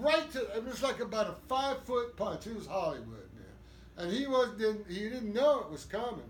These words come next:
And I got it there and knocked his ass down. And people are going, they go, "What? We're, we're on the goddamn pier. We're like fifty yards from the boat, and I just knocked the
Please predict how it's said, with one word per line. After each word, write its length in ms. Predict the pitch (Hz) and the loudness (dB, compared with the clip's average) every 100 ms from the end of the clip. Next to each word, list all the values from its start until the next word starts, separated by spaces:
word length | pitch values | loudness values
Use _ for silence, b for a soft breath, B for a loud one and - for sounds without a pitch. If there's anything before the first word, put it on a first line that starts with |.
| - B | -16 B
And 100 | 160 | -2
I 120 | 175 165 | 0 4
got 280 | 185 214 247 | 6 6 4
it 140 | 190 | -4
there 340 | 143 123 117 113 B B B | -6 -6 -6 -10 B B B
and 260 | 151 156 160 - | -4 -4 -6 -6
knocked 360 | 180 247 254 - | 0 2 0 -2
his 260 | 233 220 - | -4 -4 -6
ass 320 | 165 165 160 - - | -2 -2 -2 -6 -4
down. 400 | 180 196 220 196 - - - - - - B B B B | 4 6 4 -2 -8 -14 -18 -20 -20 -20 B B B B
And 160 | 190 | -4
people 280 | - 311 302 | 2 4 4
are 40 | 220 | 0
going, 340 | 190 214 196 | 4 6 4
they 120 | 202 226 | 2 -2
go, 280 | 208 180 175 240 | 0 -2 -4 -4
"What? 280 | 320 339 339 214 | -4 -2 -6 -4
We're, 280 | 254 302 240 233 | -2 -2 -4 0
we're 180 | 320 277 | 6 6
on 80 | |
the 60 | 220 | 4
goddamn 500 | 190 208 185 202 170 - | 0 0 2 0 0 -2
pier. 460 | 294 294 185 185 - B B | -2 0 -2 -4 -10 B B
We're 100 | 262 | 0
like 220 | 233 220 | 0 0
fifty 260 | 254 311 262 | -4 -6 -4
yards 400 | 226 233 240 233 | 0 2 2 0
from 160 | 208 175 | -4 -4
the 80 | |
boat, 560 | 165 156 214 247 214 208 | -6 0 2 4 2 0
and 140 | 175 185 | -4 0
I 140 | 262 | 0
just 360 | 269 190 - - | 0 -6 -8 -10
knocked 340 | 165 214 196 | -4 -2 -2
the 80 | - | -6